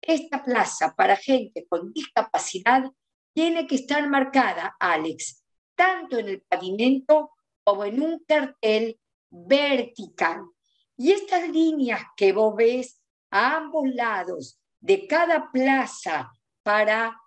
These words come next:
estacionar el auto de una persona con discapacidad debe tener un metro veinte de ancho. ¿Y sabés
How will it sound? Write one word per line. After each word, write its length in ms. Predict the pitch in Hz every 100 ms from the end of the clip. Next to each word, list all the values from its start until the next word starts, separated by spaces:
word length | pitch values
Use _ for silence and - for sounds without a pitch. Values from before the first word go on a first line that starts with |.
| _
estacionar 1300 | - 381 - - - - 190 185 190 247 285 233 185 - _ _ _ -
el 240 | 196 196
auto 460 | 247 262 226 - -
de 140 | 220
una 180 | 247 240
persona 640 | 208 - 233 202 175 -
con 280 | - 190 185
discapacidad 1120 | 226 320 - - - - 170 - 180 165 160 - _ _ _
debe 400 | 202 233 339 349
tener 500 | 349 285 262 254 233 _ _ _ _
un 340 | 349 370 311 294
metro 400 | 311 269 277 262
veinte 460 | 262 254 247 233
de 160 | 214 214
ancho. 640 | 175 - _ - 156 - _ _ _
¿Y 120 | 285 269
sabés 340 | 320 330 381